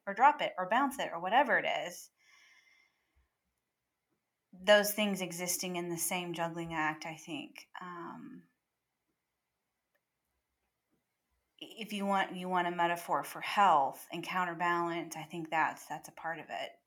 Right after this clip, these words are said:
is I can have my own differentiated experience from you and say, "I'm really bummed. I, I wanted to keep that one in the juggle."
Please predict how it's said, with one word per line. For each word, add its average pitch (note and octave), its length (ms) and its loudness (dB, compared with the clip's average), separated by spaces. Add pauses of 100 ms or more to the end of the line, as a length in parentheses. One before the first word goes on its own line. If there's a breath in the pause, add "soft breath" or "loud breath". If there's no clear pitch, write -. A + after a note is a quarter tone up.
(1120)
is D#3 580 -6 (1300)
I F#3+ 140 12
can F#3+ 200 0
have F#3 340 4
my F3+ 240 2
own F3 240 -2
differentiated E3 640 -6
experience - 600 -6
from F3 160 -10
you E3+ 160 -4
and D#3+ 160 -4
say, D#3 540 -6
"I'm D#3 240 -16
really F#3+ 140 -10
bummed. F3 480 -8
I, C#3 180 -2
I E3 120 0
wanted E3+ 260 -4
to F3+ 60 -10
keep - 280 -14
that - 200 0
one F#3 180 -6
in F#3 120 -6
the F#3 60 -8
juggle." F3 600 -8